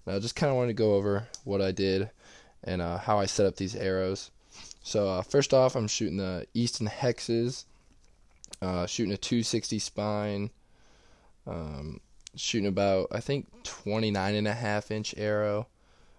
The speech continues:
Um, they're a real good arrow, you know, they're six millimeter. There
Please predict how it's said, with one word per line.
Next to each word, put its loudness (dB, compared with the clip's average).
Um, -10
they're 6
a 8
real 8
good 6
arrow, 8
you -4
know, -4
they're -4
six -2
millimeter. 2
There 0